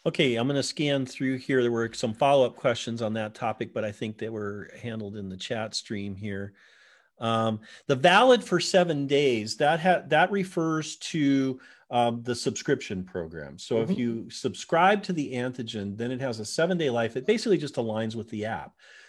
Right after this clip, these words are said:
Speaker 2: Yeah.
Speaker 1: So the parent who's opting into the program, the subscribe program, would follow the same program that the kids are following. They would stop in for testing on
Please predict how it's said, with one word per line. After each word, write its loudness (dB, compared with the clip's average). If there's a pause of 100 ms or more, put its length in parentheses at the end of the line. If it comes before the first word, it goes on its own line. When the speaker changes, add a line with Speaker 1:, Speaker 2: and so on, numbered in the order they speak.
(120)
Speaker 2:
Yeah. -8
Speaker 1:
So 4
the -4
parent 2
who's -4
opting 0
into -6
the -8
program, -2
the -8
subscribe -6
program, -6 (320)
would -8
follow 4
the 6
same 0
program 0
that -8
the -6
kids -6
are -8
following. -14
They -6
would -8
stop -4
in -4
for -8
testing -4
on -8